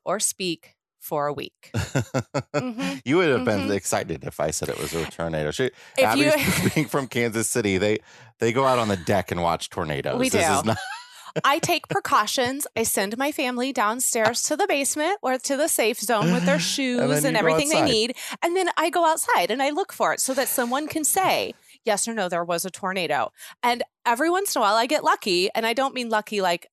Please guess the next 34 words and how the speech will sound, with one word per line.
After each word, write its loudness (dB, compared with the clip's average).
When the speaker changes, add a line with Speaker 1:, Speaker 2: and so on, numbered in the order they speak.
Speaker 1:
I 0
want -2
to -6
see -4
destruction -2
or 0
anything, -2
but 4
I 2
see 2
a 2
funnel 0
forming -2
way 2
off 2
in -4
the -4
distance. -2
And -2
I 0
think, -8
"Oh, -4
that's -4
really -8
cool." -4
I 2
would 0
have, -2
look, 0
I 2
would 0
have -6
been -2
such 0